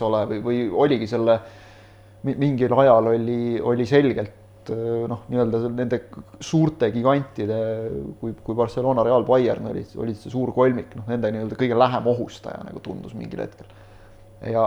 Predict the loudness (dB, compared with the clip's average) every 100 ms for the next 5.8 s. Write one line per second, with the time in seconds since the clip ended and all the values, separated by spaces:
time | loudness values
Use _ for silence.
0 | 2 0 2 4 4 4 4 4 2 -6
1 | -12 -10 -8 -10 -8 -8 -6 -6 -2 0
2 | 2 4 2 0 -10 -16 -16 -14 -14 -16
3 | -20 -20 -20 -20 -20 -12 -10 -8 -6 0
4 | 0 0 -4 2 6 6 4 0 -2 -2
5 | 0 -2 -2 -4 -4 -16 -20 -8